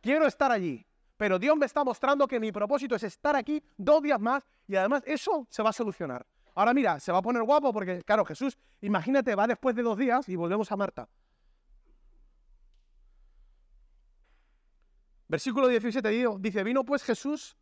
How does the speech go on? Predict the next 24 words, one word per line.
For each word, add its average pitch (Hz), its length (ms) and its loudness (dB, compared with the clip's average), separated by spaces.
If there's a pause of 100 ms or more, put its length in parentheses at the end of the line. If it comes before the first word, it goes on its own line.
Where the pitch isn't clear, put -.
(200)
mira 214 160 2
la 220 100 6
peli, 180 220 -2
es 151 80 -8
que 190 100 -6
yo 202 60 -4
soy 226 120 -4
súper 185 220 -4
imaginativo, 156 540 -2
macho. 131 180 -8 (400)
Yo 170 140 2
digo 208 200 2
que 180 80 -2
siem-, 180 200 -6
sie-, 175 240 -4
siempre 196 240 -2
que 180 80 -2
tengo 185 180 -2
monos 175 280 -2
en 165 40 -6
mi 160 80 -4
cabeza 165 320 -4 (260)
con 160 140 -4
platillos. 151 580 -2